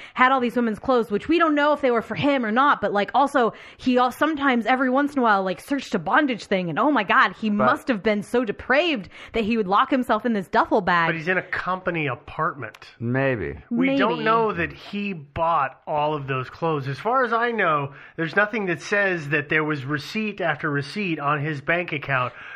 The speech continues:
Speaker 3: from ladies' lingerie and, and dress stores and, and whatever kind of apparel stores.
Speaker 1: Well, first of all, he could have paid cash. But second of all,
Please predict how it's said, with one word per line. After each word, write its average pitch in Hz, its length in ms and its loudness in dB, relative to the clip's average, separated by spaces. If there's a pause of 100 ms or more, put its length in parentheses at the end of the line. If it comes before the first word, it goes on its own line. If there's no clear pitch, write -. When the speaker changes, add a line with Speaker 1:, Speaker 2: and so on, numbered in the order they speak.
Speaker 3:
from 151 420 0
ladies' 180 380 0
lingerie 165 1000 2
and, 143 280 -4
and 151 420 -4
dress 180 340 0
stores 160 800 0
and, 143 320 -2
and 143 320 -4
whatever 185 560 2
kind 156 260 0
of 143 200 -4
apparel 175 460 -2
stores. 147 640 -2
Speaker 1:
Well, 220 120 0
first 233 260 -2
of 214 60 -2
all, 202 80 2
he 202 100 -4
could 208 140 -4
have 208 80 -6
paid 208 160 -8
cash. 170 320 0
But 202 160 -4
second 302 300 0
of 220 120 0
all, 190 280 2